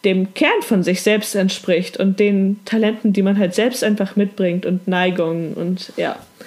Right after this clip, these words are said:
Und, ähm, ja, also wir dürfen einfach herausfinden, was uns wirklich ausmacht und uns auf die Reise zu unserem inneren Kern und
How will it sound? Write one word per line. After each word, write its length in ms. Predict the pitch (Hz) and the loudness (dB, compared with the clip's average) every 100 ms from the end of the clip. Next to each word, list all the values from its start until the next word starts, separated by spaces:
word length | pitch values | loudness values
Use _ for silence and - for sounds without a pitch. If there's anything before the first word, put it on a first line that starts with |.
| - - - - - - - - _ _ - | -18 -16 -16 -18 -20 -20 -20 -20 _ _ -2
Und, 560 | 220 220 220 - - - | 0 2 -2 -4 -10 0
ähm, 460 | 202 196 190 190 190 - - - _ _ _ _ _ _ _ - _ | 2 4 2 0 -2 -14 -20 -20 _ _ _ _ _ _ _ -20 _
ja, 300 | 226 262 247 | 2 2 2
also 440 | - 190 196 190 190 | 2 2 2 2 0
wir 120 | 208 220 | 0 2
dürfen 360 | 233 277 277 | 2 2 0
einfach 300 | 226 233 247 | 0 0 0
herausfinden, 880 | 220 220 202 349 - - 226 226 202 | 0 2 2 2 0 0 0 2 2
was 280 | 196 208 - | 0 -2 -2
uns 460 | - 311 381 - 196 | 2 2 0 -2 2
wirklich 460 | 220 247 226 208 160 | 2 2 0 0 2
ausmacht 640 | 185 202 - 180 196 - | 0 0 -2 0 0 -2
und 140 | 208 | 0
uns 160 | 226 240 | 0 0
auf 140 | 247 247 - - - - - - | -2 -4 -10 -20 -18 -18 -10 0
die 60 | 233 | 2
Reise 380 | 214 302 285 | 4 2 0
zu 180 | 254 233 | -2 0
unserem 420 | 254 294 294 240 | 0 0 0 0
inneren 420 | - 202 190 185 185 | 2 2 2 0 -2
Kern 420 | 214 190 190 185 | 0 2 2 2
und 280 | 202 202 | 2 0